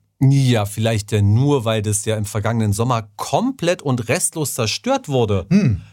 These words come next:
Speaker 1: Das hat uns Donald Trump doch damals erzählt. Komplett und restlos zerstört. Und war es nicht Friedrich Merz, der gesagt hat, „Also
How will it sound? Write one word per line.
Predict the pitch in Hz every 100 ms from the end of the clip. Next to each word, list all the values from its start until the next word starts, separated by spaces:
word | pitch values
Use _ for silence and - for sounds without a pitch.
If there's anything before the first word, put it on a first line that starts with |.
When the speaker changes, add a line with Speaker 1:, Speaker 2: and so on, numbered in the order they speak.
| _
Speaker 1:
Das | 117 -
hat | 143
uns | 160 131
Donald | 131 131 107
Trump | 131 139
doch | 113
damals | 123 120 110
erzählt. | 113 104 185 214 -
Komplett | 190 220 208 185
und | 147
restlos | 165 190 180 -
zerstört. | 151 - 240 185 - - -
Und | 107
war | 104 131
es | 151
nicht | 123
Friedrich | 127 113 104
Merz, | 98 180
der | - 147
gesagt | 117 127 127
hat, | - _
„Also | 123 123